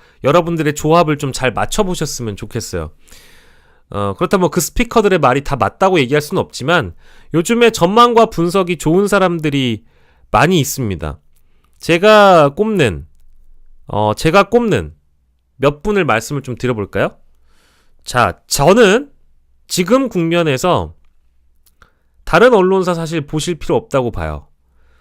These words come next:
그리고 제일 잘 보고 있는 사람 몇 명만 언급할게요. 일단 김종대 의원님.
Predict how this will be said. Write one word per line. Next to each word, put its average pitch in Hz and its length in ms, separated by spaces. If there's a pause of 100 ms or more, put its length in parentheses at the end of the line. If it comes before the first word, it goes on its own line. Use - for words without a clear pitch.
(480)
그리고 135 760 (720)
제일 220 280
잘 160 240
보고 226 240
있는 165 240
사람 135 240
몇 123 100
명만 175 380
언급할게요. 104 680 (2250)
일단 175 240
김종대 165 420
의원님. 85 400